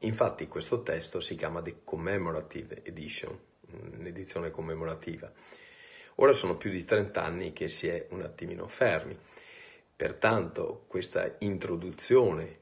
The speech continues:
che ho messo appunto della E, pronunciando in inglese I, è chiaramente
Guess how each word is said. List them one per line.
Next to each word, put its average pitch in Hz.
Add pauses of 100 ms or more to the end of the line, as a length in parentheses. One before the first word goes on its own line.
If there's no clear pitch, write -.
(260)
che -
ho -
messo 90
appunto 85
della 87
E, 101 (280)
pronunciando 82
in 82
inglese 85
I, 87 (400)
è 165
chiaramente 95